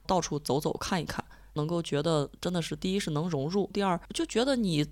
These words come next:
走过这个城市的每一个土地的话，就是跟它有更深密的一个连接吧。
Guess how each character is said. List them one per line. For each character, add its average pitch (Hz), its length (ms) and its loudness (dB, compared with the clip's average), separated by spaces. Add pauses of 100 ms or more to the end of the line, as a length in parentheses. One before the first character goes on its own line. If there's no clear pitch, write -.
走 123 300 4
过 247 280 6
这 185 240 2
个 117 320 4
城 - 240 -4
市 - 160 -2
的 123 160 2
每 123 200 0
一 120 140 0
个 156 200 0
土 - 280 -10
地 165 220 0
的 123 100 0
话， - 280 -4
就 160 100 -6
是 - 100 -6
跟 185 140 -2
它 185 140 0
有 - 100 0
更 143 300 -4
深 180 200 -2
密 196 460 -2
的 - 100 0
一 - 80 -2
个 143 180 -2
连 123 260 -4
接 196 240 -2
吧。 - 120 -4